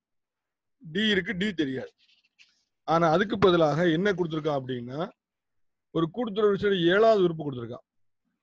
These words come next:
அப்ப ஏழாவது உறுப்புன்னா என்ன சொல்லுங்க? டி செவன். டி செவன்னா டீனா உறுப்பு, term. ஏழாவது உறுப்புக்கு என்ன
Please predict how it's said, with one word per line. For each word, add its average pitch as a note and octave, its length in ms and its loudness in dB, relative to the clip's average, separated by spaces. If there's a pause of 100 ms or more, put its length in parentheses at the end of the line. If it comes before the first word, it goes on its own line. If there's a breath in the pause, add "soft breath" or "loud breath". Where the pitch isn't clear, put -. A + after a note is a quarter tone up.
(120)
அப்ப D3+ 120 -2 (200)
ஏழாவது A3+ 400 4
உறுப்புன்னா G3 320 -2 (120)
என்ன E3 140 -2 (840)
சொல்லுங்க? F3 280 -2 (840)
டி A3 120 -4 (220)
செவன். C#3+ 320 -2 (1120)
டி G3 100 -4 (100)
செவன்னா E3+ 380 0 (200)
டீனா G#3 280 0 (140)
உறுப்பு, E3 300 -2 (340)
term. D#3+ 320 2 (680)
ஏழாவது G#3 220 6
உறுப்புக்கு F#3 260 0
என்ன F#3 100 -2